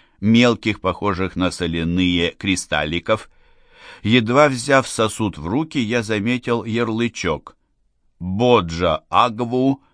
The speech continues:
тысяча девятьсот восемьдесят второй, тысяча девятьсот девяносто шестой».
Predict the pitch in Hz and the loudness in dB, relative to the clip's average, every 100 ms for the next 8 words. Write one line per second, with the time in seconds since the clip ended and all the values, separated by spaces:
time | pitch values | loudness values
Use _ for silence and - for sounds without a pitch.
0 | _ _ _ _ _ 123 110 98 104 87 | _ _ _ _ _ 2 2 -2 -2 -2
1 | 90 87 - 87 82 87 82 80 82 78 | -2 -2 -2 -4 -2 -4 -2 -4 -4 -4
2 | 85 - - 73 71 85 101 92 - _ | -8 -10 -8 -8 -4 0 0 0 -6 _
3 | _ _ _ _ _ _ 117 120 120 - | _ _ _ _ _ _ 0 0 -2 -2
4 | 107 95 95 92 85 - 101 - _ _ | -4 -2 -2 -2 -6 -4 -2 -4 _ _
5 | _ _ _ 80 98 90 87 95 98 - | _ _ _ -2 0 0 0 0 -2 -4
6 | 98 90 90 82 - 107 87 - | -6 -4 -6 -8 -8 -4 -4 -4